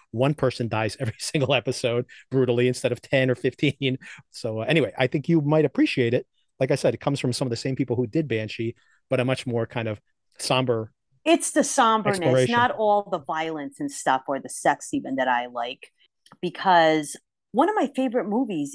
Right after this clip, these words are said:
Speaker 2: is The Sound of Music, <laughs> just so everyone knows.
Speaker 1: <laughs>
Speaker 2: It's, like, the most vanilla, but it's so beautiful. Oh my God. It still, like, brings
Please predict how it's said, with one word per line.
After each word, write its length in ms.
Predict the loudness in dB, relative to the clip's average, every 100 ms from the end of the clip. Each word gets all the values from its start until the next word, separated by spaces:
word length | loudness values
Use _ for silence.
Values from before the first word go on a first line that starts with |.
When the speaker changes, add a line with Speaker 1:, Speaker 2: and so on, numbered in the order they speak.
| 0
Speaker 2:
is 200 | 0 0
The 80 | -4
Sound 480 | 0 0 2 2
of 120 | 0 0
Music, 580 | 0 2 0 -2 -4 -6
<laughs> 60 | -12
just 380 | -12 -10 -2
so 180 | 4 8
everyone 460 | 8 6 6 4 6
knows. 400 | 6 6 4 -2 -6
Speaker 1:
<laughs> 80 | -4 -2 -4 -2
Speaker 2:
It's, 200 | 0 0 -2
like, 200 | -6 -4
the 100 | -6
most 580 | -4 -2 0 -2 -6 -14 -6
vanilla, 760 | -4 -2 0 0 2 2 2 -2 -12 _
but 100 | -8
it's 200 | -8 -6
so 160 | 0 2
beautiful. 800 | 2 -2 -2 -2 0 2 0 -2
Oh 40 |
my 180 | -4 -6
God. 580 | -2 -2 0 0 0 -4 -8 _ _ -4
It 220 | -4 -4
still, 380 | -10 0 2 4
like, 220 | 4 2
brings 320 | -4 -6 -10